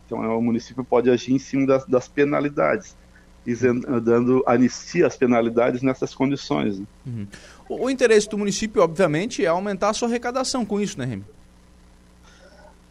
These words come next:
Speaker 1: Na verdade, duas coisas, né? Aumentar a arrecadação e também proporcionar ao contribuinte que se arrume, né? Que às vezes o cara precisa de uma certidão negativa,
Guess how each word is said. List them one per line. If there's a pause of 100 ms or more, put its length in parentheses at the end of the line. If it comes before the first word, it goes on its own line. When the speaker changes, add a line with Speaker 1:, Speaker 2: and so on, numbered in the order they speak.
(1000)
Speaker 1:
Na
verdade,
duas
coisas,
né? (140)
Aumentar
a
arrecadação
e
também (120)
proporcionar
ao
contribuinte (480)
que
se
arrume,
né?
Que
às
vezes
o
cara
precisa
de
uma
certidão
negativa,